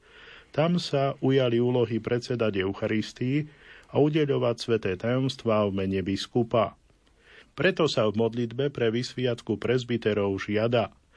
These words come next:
aby bezúhonne slúžil pri tvojom svetom oltári. A z toho vyplývajú jeho ďalšie služby. Ohlasovať evanjelium o Božom kráľovstve, čiže kázať. Ďalej posvedzovať slovo Božej pravdy,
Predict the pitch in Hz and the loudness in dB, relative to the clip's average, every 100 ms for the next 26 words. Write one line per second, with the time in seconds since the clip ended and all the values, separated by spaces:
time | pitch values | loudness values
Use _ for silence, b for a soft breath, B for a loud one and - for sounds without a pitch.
0 | B B B B B 123 120 107 139 147 | B B B B B 2 2 4 2 2
1 | 175 143 135 123 117 117 - 120 127 135 | -2 0 0 0 0 -2 -2 0 0 0
2 | 135 127 123 - 110 104 113 107 104 - | 0 0 -2 -2 -2 2 2 2 0 -4
3 | 104 98 101 101 110 123 113 107 95 - | -4 -2 0 0 0 0 0 0 -2 -8
4 | _ _ B B B B 117 117 - 123 | _ _ B B B B -2 -2 0 2
5 | 113 104 127 - 135 131 120 110 107 107 | 2 2 0 0 0 2 2 2 2 0
6 | 95 98 101 101 - 107 107 - 113 117 | 0 0 0 0 0 0 0 0 0 0
7 | 120 113 80 - _ _ - 110 113 107 | 2 0 0 -8 _ _ 0 2 2 0
8 | - 110 101 - - 135 139 127 120 110 | -2 -2 -2 -2 -2 0 0 0 0 0
9 | 110 104 - 110 110 - 110 107 107 110 | 0 -2 -4 -2 -2 0 0 0 0 0
10 | 127 127 - - 98 - 104 104 98 113 | 2 0 -2 -6 -8 -4 -2 -2 0 2
11 | 120 123 107 87 - _ _ B B B | 2 4 2 0 -10 _ _ B B B
12 | B 117 107 110 107 107 139 - 147 139 | B 2 4 4 2 2 0 0 0 0
13 | - 120 113 - 113 113 110 110 - 113 | 0 0 0 -2 0 0 0 -2 -2 0
14 | 110 107 110 120 127 127 101 | 0 -2 -2 0 0 0 -2